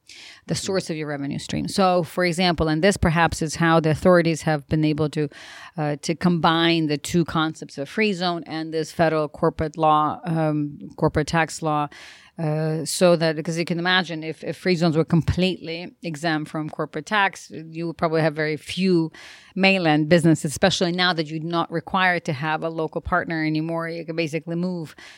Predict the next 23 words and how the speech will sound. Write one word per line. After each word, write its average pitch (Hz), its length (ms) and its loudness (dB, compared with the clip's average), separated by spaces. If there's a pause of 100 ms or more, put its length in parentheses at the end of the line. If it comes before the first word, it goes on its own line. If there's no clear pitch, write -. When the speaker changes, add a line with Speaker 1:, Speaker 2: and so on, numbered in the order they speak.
(140)
Speaker 1:
to 185 100 -2
a 175 60 0
free 180 200 0
zone 160 200 2
very 156 180 0
easily. 170 500 0 (500)
Uh, 180 260 0
so, 175 440 4
uh, 160 320 4
I 165 80 0
guess, 165 340 -2 (460)
uh, 170 220 -2 (520)
so 180 260 -4
th-, 190 200 0
this, 185 180 4
so 180 180 2
to 160 120 0
straddle 185 640 2
that 160 440 0
potential 160 680 0
kind 156 220 -8
of - 200 -10
conflict, - 880 -2